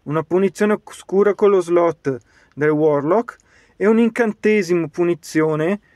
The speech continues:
come una punizione incandescente o qual-, quella che avrete,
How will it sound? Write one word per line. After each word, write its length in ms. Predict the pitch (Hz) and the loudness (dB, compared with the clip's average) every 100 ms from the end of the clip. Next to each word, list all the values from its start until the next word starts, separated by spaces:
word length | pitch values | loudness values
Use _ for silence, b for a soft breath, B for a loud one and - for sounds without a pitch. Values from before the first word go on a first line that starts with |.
| b _ | b _
come 460 | 156 156 151 156 | -4 -2 -2 -2
una 100 | 156 | -4
punizione 480 | - 165 156 - 160 | -4 -6 -6 -4 -4
incandescente 1300 | 151 160 160 156 - 156 156 156 151 - 156 156 156 | -2 -4 -2 -4 -2 0 0 -2 -4 -2 0 2 2
o 240 | 151 147 - | 0 -2 -2
qual-, 280 | 147 147 - | -2 -2 0
quella 280 | 147 143 | -2 0
che 100 | - | 0
avrete, 540 | 190 160 156 143 190 | -2 0 -2 0 -2